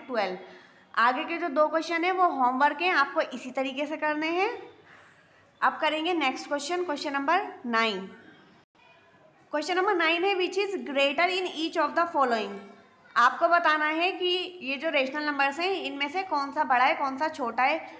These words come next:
As it is same जो question number eight में किया है वही question number nine में करेंगे, तो ये question number nine भी homework है। ओके, अब करेंगे question number ten।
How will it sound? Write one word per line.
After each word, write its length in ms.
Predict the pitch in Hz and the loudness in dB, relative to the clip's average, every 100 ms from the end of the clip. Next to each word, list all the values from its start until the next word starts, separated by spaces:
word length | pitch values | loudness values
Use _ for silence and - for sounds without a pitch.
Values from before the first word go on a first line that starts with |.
| - - - 285 | -20 -20 -6 -2
As 220 | 330 392 | 0 0
it 140 | 381 | -2
is 200 | 381 381 - | -2 -4 -2
same 280 | 330 339 330 | 0 0 0
जो 80 | 370 | 0
question 260 | 330 339 | 0 0
number 220 | 320 330 | 0 2
eight 180 | 311 294 | 2 0
में 200 | 302 320 | -2 -4
किया 160 | 302 302 | 0 2
है 120 | 320 | 4
वही 140 | 320 311 | 2 -2
question 280 | 294 302 | -4 -4
number 180 | 302 302 | -4 -4
nine 280 | 294 262 262 | -2 -2 -2
में 120 | 294 | -4
करेंगे, 320 | 285 294 302 | -2 -4 -4
तो 100 | 339 | -6
ये 100 | 330 | -6
question 260 | 302 302 311 | -4 -4 -4
number 220 | 285 311 | -4 -2
nine 300 | 277 254 262 262 | 0 -2 -2 -4
भी 80 | 339 | -2
homework 460 | 277 226 220 202 | -2 0 -2 -2
है। 120 | 190 185 - - _ _ _ _ _ _ _ _ - | -8 -12 -20 -20 _ _ _ _ _ _ _ _ -8
ओके, 440 | 220 214 330 349 269 185 - - - _ _ _ _ - - - - - - - - | -8 -4 -2 0 0 -4 -14 -20 -20 _ _ _ _ -20 -20 -20 -20 -20 -20 -20 0
अब 200 | 285 320 | 0 2
करेंगे 300 | 330 330 381 | -2 0 0
question 280 | 349 320 320 | -2 -2 -4
number 220 | 311 339 339 | -2 -2 -2
ten। 480 | 294 254 208 202 - | -2 -2 -2 -8 -16